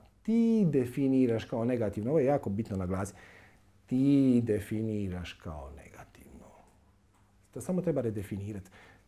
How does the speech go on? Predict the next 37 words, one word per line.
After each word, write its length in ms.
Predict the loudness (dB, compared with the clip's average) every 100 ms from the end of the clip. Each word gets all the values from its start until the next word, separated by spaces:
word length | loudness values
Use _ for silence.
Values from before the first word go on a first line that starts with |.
| -4
Nijedna 640 | 0 4 8 8 6 4
od 140 | 2
tih 200 | 0 -4
stvari 460 | -4 -6 -2 0 0
nije 540 | 0 0 2 2 0 -4 -16 _ _ _
apsolutno 580 | 0 0 0 -2 -2 -6
točna. 380 | -6 -8 -8 -14 -18 -20 _ _ _ _ _ _
Sva 300 | -14 -2 -2
tvoja 320 | 0 2 4
uvjerenja, 720 | 4 2 0 0 -2 -2 -4 -4
sve 240 | -2 -2
tvoje 220 | 2 2
definicije 760 | 2 -2 -2 0 -2 0 0 -2 -6 -20
su 160 | -8 -8
samo 460 | -2 0 0 0
točka 480 | -2 -4 -6 -6 -8
gledišta. 580 | -6 -8 -10 -16 -18 -20 -20 -20 -20 -8
Problem 260 | 8 10 12
je 80 | 10
u 40 |
tome 180 | 10 8
što 100 | 6
je 60 | 6
to 120 | 6
tvoja 320 | 10 10 10
točka 300 | 8 -6 -10 -14
gledišta, 440 | -14 -14 2 2 2 -8 -20 -14 -4
pa 100 | -4
ti 100 | 2
se 100 | 4
onda 200 | 8 8
ona 180 | 8
čini 280 | 6 6 6
kao 160 | 8 8
jedina 280 | 8 8 6
moguća 320 | 4 2 2
ispravna. 460 | 2 0 -6 -10